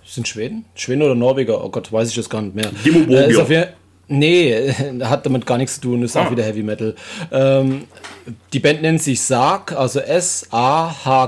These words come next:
Speaker 1: G, Sarg, und das, äh, Album heißt Born Demon, ist das neue Album. Die Band hat, die hat schon ein paar Alben draußen, hab mich aber da nie so mit beschäftigt und das neue Album habe ich durch Zufall auf YouTube gehört und das hat mir gleich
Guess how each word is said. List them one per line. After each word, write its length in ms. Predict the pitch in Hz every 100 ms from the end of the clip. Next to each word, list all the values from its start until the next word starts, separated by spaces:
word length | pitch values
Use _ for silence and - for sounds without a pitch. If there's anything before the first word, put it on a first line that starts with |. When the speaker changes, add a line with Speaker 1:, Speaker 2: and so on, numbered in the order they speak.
| -
Speaker 1:
G, 240 | 135 165
Sarg, 540 | 160 - 123 165 180 -
und 180 | -
das, 300 | 131 123 -
äh, 280 | - 127 123
Album 380 | 117 117 143 135
heißt 280 | 127 123 -
Born 300 | 143 131 135
Demon, 340 | 120 156 196 165
ist 140 | 135
das 120 | 120
neue 300 | 120 127 156
Album. 480 | 147 156 165 160 165 - - - - - - -
Die 80 | -
Band 400 | - 123 165 -
hat, 160 | 120 - _ _ _ _ - - -
die 80 | 110
hat 120 | 120
schon 120 | 165
ein 40 | 143
paar 160 | 120
Alben 180 | 127 139
draußen, 1300 | - 104 147 147 131 120 120 113 113 123 117 160 131 - -
hab 200 | 120 139
mich 160 | 156 156
aber 140 | 143
da 80 | 139
nie 140 | 135 151
so 120 | 160
mit 160 | 147 -
beschäftigt 600 | 127 156 160 233 151 143
und 160 | 127
das 120 | 120
neue 240 | 131 131 143
Album 560 | 139 147 147 139 123 - - - - 120
habe 180 | 135
ich 60 | 156
durch 220 | 143 -
Zufall 360 | - 190 - 160
auf 100 | 127
YouTube 340 | - - -
gehört 420 | - 160 160 156 156 - - -
und 180 | - 139
das 140 | 143 143
hat 140 | 135
mir 100 | 151
gleich 380 | - 131 131